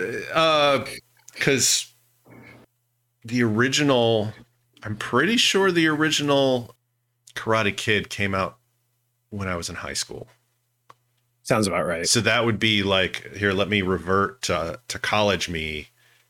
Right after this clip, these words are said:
Speaker 1: And then I start moving <laughs> forward again. And then I have to make a U-turn all the way back to high school me. Yeah, I, I don't know.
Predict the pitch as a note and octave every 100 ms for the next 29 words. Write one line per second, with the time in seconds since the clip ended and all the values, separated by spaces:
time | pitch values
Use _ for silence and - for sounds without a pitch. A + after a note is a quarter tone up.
0 | _ F#2+ F2+ F2 F2 F2+ - F2 - F2
1 | - D#3+ G#2+ G2+ G#2 F#2+ - A2 G2 F#2+
2 | F#2 F2 E2+ F2 F2+ F#2 - F2+ F2 E2
3 | F2+ F2 F2+ E2 E2 E2+ E2+ E2 F2 D#2+
4 | - D2+ D2+ F#2+ F2 - D#2 D#2 D2+ D2+
5 | - _ _ _ C#3 C#3 D#3 D#3 - A2+
6 | G2 F2+